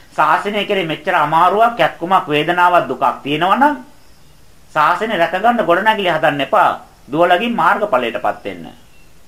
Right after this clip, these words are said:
ඔක්කොම අත්හැරලා රාහත් වෙන්න. එතකොට තමයි ශාසනය පවතින්නේ. එහෙනම් උන්වහන්සේලාගේ චින්තනය අමුතු එකක්. එහෙනම් මේ දෘෂ්ටිය කියලා කියනකොට නාන ප්‍රකාර දෘෂ්ටි තියෙනවා. දෘෂ්ටියකින් තොරව මිනිසියෙකුට ජීවත් වෙන්න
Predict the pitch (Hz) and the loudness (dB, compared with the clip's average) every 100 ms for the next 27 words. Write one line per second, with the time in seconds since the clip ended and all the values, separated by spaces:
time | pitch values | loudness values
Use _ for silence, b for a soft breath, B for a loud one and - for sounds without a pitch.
0 | B B B 131 - - 170 170 190 208 | B B B -6 -2 0 0 2 0 2
1 | 175 151 185 190 226 196 170 185 175 208 | 2 2 0 -2 -2 -2 -2 -4 -4 -4
2 | 208 151 143 147 127 110 107 107 90 - | 0 0 0 -6 -4 -2 -4 -10 -14 -18
3 | - - - - - - B B B - | -20 -20 -20 -20 -20 -20 B B B -4
4 | 196 285 196 202 233 269 254 294 277 277 | 2 2 0 0 2 2 -2 0 0 0
5 | 240 - 226 262 311 294 240 - 240 262 | -6 -8 -8 -2 -2 0 -2 -2 -4 -4
6 | 226 120 - 90 - - _ _ _ _ | -6 -4 -4 -6 -6 -20 _ _ _ _
7 | _ _ _ b b b - 180 254 262 | _ _ _ b b b -6 0 0 0
8 | 233 143 160 - - 269 233 226 190 151 | -6 -4 -4 -4 -8 -2 -2 0 0 0
9 | - 143 160 170 226 285 294 196 - - | -2 -6 -6 -2 -2 4 4 4 -2 -14
10 | b b b 135 143 147 185 269 247 240 | b b b -10 -2 2 4 2 2 -2
11 | 233 185 165 139 151 - 151 123 143 202 | 2 4 4 0 -6 -8 -8 -4 -2 0
12 | 240 269 147 165 - 220 208 208 156 151 | 2 2 0 -6 -6 -4 -2 -4 -4 0
13 | 202 220 170 156 170 - 156 151 113 135 | 2 4 4 2 0 -4 -4 -4 -8 -6
14 | 147 156 156 143 | 0 0 0 -4